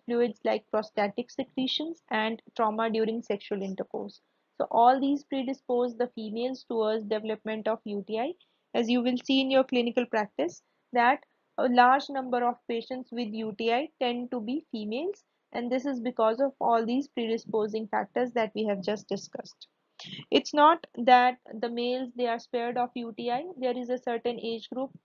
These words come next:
or a certain subset of males which are also predisposed to development of U T I. These are the patients which required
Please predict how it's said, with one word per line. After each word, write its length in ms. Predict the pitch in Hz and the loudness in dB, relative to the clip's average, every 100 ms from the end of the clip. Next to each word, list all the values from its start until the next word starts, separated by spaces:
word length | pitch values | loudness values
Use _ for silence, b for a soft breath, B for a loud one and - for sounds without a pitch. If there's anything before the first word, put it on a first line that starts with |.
| _ | _
or 200 | 214 214 | -2 0
a 120 | 226 | 0
certain 380 | 226 226 214 226 | -2 -4 -4 -6
subset 380 | 240 233 262 254 | -6 -4 -2 0
of 140 | 240 247 - | -2 -2 -4
males 300 | 220 240 - | -4 -4 -6
which 180 | 240 - | -8 -6
are 100 | - | -6
also 360 | 214 214 233 254 | -4 -4 -6 -6
predisposed 720 | 240 226 240 - 233 233 - | -4 -4 -8 -4 -2 -2 -4
to 100 | 240 | -4
development 560 | 220 220 220 226 220 | -2 -4 -6 -6 -4
of 100 | 233 226 | -6 -6
U 160 | 233 226 | -8 -6
T 120 | 247 | -4
I. 100 | 302 381 _ _ _ - | -4 -6 _ _ _ -4
These 300 | 247 277 269 | 0 2 4
are 280 | 269 262 254 | 4 4 4
the 100 | 262 | -2
patients 440 | 247 247 285 285 | -2 -6 -8 -8
which 220 | 254 247 247 | -8 -6 -6
required 460 | 247 233 233 277 | -2 0 0 -2